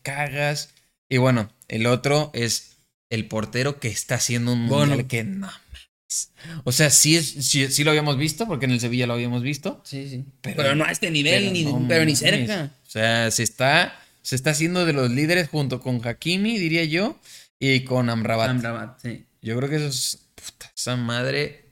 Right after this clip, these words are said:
Speaker 1: está cabrón. Sí, Yecha obviamente está jugando bien, pero bueno, hasta ahí. Ahora
Speaker 2: Por cierto, espera, cabe recalcar: el podcast pasado hicimos un once ideal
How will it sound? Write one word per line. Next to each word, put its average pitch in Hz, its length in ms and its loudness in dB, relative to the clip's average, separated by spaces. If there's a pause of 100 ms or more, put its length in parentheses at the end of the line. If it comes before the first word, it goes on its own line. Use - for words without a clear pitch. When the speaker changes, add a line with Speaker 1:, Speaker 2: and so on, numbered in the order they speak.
(200)
Speaker 1:
está 117 100 -8
cabrón. 117 440 2 (220)
Sí, 135 120 4
Yecha 160 220 6
obviamente 160 260 2
está 160 140 -4
jugando 170 240 -2
bien, 208 240 0
pero 113 160 -4
bueno, 107 160 -2
hasta 104 160 -6
ahí. 107 340 0 (680)
Ahora 156 340 4
Speaker 2:
Por 127 100 4
cierto, 180 240 -2
espera, 165 440 2 (120)
cabe 185 240 4
recalcar: 196 680 4 (580)
el 156 120 0
podcast 180 340 0
pasado 185 300 0
hicimos 185 400 -4
un 170 80 -4
once 165 280 -4
ideal 151 420 0